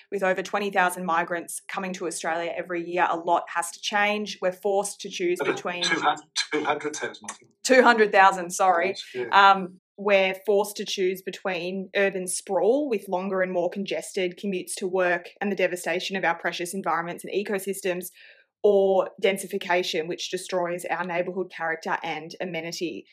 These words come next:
Speaker 1: We watch as the enormous population growth supersedes the capabilities of our health infrastructure, and many are left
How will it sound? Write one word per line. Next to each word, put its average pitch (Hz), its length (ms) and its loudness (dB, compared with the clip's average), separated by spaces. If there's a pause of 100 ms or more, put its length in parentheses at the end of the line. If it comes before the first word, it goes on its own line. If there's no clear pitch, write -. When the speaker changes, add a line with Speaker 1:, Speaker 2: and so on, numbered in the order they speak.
(280)
Speaker 1:
We 214 120 0
watch 202 460 0
as 180 180 -4
the 190 120 2
enormous 190 560 2
population 180 680 -2
growth 165 360 -2
supersedes 185 840 -2
the 202 80 -4
capabilities 175 760 -4
of 175 80 -8
our 170 120 0
health 175 360 -4
infrastructure, 190 800 -2 (340)
and 185 140 -2
many 185 240 0
are 180 80 0
left 175 420 -2